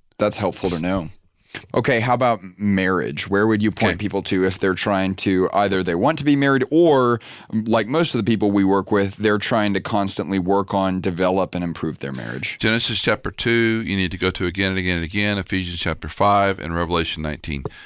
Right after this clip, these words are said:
Speaker 2: So those three passages, interestingly, the Bible begins with a wedding, has story, failure, success, narrative about marriage, theology about marriage, and ends with a wedding.
Speaker 1: Mm.
Speaker 2: So I, I don't think that's happenstance.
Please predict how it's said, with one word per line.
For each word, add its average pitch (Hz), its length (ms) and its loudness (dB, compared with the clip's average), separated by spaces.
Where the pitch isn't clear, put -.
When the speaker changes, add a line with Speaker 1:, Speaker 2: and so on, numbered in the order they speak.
Speaker 2:
So 87 260 2
those 107 260 0
three 131 140 -2
passages, 87 720 -2
interestingly, 98 540 -4
the 82 100 -4
Bible 92 280 2
begins 82 440 -6
with 143 140 -4
a 143 60 0
wedding, 180 400 0
has 82 220 0
story, 127 760 2
failure, 120 720 2
success, 117 760 0
narrative 113 680 2
about 117 340 0
marriage, 120 640 -2
theology 98 380 0
about 113 140 0
marriage, 110 360 0
and 87 140 0
ends 80 180 0
with 60 120 -4
a 67 60 -6
wedding. - 340 -6
Speaker 1:
Mm. 80 560 -4
Speaker 2:
So 92 600 2
I, 73 140 0
I - 20 -2
don't 101 200 -2
think 113 140 -4
that's 127 160 0
happenstance. 101 720 -2